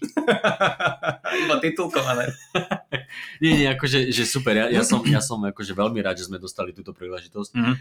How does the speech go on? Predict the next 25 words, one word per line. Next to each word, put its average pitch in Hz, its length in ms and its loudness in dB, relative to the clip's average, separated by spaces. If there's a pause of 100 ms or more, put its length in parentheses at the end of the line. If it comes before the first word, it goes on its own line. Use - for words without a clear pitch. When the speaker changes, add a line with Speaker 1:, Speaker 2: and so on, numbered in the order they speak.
(320)
Speaker 2:
A 92 100 -2 (460)
Speaker 1:
To - 80 -4
sú 101 100 -14
také - 200 -16
povinné 101 360 0
jazdy, 104 240 0
toto 113 160 0
Speaker 2:
Hej, 113 80 0
Speaker 1:
povedať, 117 320 4
hej, 107 140 2
hej. 110 120 0
Speaker 2:
počkaj, 131 220 -2
že 98 100 -8
preto, 120 220 0
Speaker 1:
Ďakujeme, 135 220 4
Speaker 2:
preto 123 160 6
to, 135 80 4
Speaker 1:
Markize. 120 260 4
Speaker 2:
preto 117 240 -2
to 110 140 -2
čítam 101 260 -10
z - 80 -14
papiera. 87 480 -10
A 95 240 -8 (720)
<laughs> - 800 -4